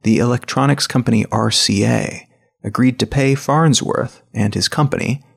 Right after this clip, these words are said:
Farnsworth Television and Radio Corporation, royalties to use their patents, which enabled T V makers to agree to standards for their devices, since they were now almost all working from the same set of technologies.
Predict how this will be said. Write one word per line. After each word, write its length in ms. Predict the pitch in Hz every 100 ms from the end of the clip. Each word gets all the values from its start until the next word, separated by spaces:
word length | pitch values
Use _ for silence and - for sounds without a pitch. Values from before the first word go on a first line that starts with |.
| _
Farnsworth 760 | - 104 98 95 87 85 - -
Television 600 | - 104 80 - - -
and 240 | - -
Radio 320 | - 151 131 -
Corporation, 760 | - - - 76 - 131 151 - _ _ -
royalties 640 | 143 160 - - - -
to 100 | -
use 160 | - -
their 140 | -
patents, 580 | - 135 - - - - - _ _
which 180 | 101 -
enabled 320 | 123 123 113
T 180 | - 139
V 160 | 143
makers 420 | 143 156 156 - -
to 160 | 95
agree 360 | 110 - 135 143
to 100 | 123
standards 520 | - - 120 131 117
for 220 | - 110
their 140 | 123 127
devices, 680 | 104 131 147 - - - - _ _
since 240 | - 92 -
they 100 | 98
were 120 | 107
now 260 | 104 - -
almost 320 | - - -
all 200 | 67 -
working 360 | 98 113 -
from 160 | - -
the 60 | 117
same 260 | - -
set 300 | - - -
of 120 | -
technologies. 880 | - - - 127 135 - - - -